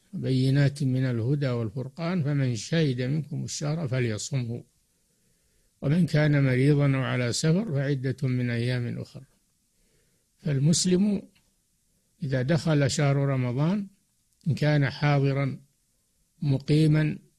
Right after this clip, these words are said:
ليس مريضا يطيق الصيام، فإنه يصوم أداءً.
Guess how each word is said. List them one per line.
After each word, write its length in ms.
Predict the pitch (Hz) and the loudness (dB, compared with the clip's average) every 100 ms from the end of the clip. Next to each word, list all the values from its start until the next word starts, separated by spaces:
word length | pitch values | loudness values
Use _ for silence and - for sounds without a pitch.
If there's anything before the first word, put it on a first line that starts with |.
| _ _ _ _ _ 139 | _ _ _ _ _ 0
ليس 320 | 151 160 151 | 2 4 2
مريضا 720 | 151 151 139 147 147 165 185 - _ _ _ _ _ _ _ _ _ _ _ _ - | 2 2 2 2 2 0 -4 -12 _ _ _ _ _ _ _ _ _ _ _ _ -14
يطيق 680 | 196 196 151 151 196 175 175 | -10 -4 0 0 0 0 0
الصيام، 580 | - - 147 160 202 | -2 2 2 4 2
فإنه 600 | 170 170 160 151 139 160 | 2 0 2 2 4 4
يصوم 480 | 147 - 151 135 113 - _ _ _ _ _ _ _ _ - | 4 0 -2 -2 -4 -10 _ _ _ _ _ _ _ _ -4
أداءً. 580 | 131 143 143 117 110 | 0 4 2 2 -4